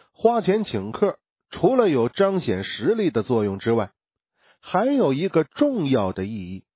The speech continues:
那就是拉近关系，交好众人。如今能够坐在一起的，可以说是喜悦学院里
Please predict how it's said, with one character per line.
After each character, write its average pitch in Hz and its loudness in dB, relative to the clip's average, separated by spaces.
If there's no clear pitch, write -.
那 135 2
就 123 2
是 117 0
拉 135 0
近 101 -8
关 175 0
系， - -14
交 151 2
好 80 -16
众 110 -4
人。 87 -12
如 220 4
今 254 2
能 190 0
够 208 2
坐 185 2
在 160 2
一 175 -2
起 78 -14
的， 131 -8
可 196 4
以 185 2
说 190 0
是 180 0
喜 - -8
悦 156 2
学 143 0
院 165 2
里 101 -6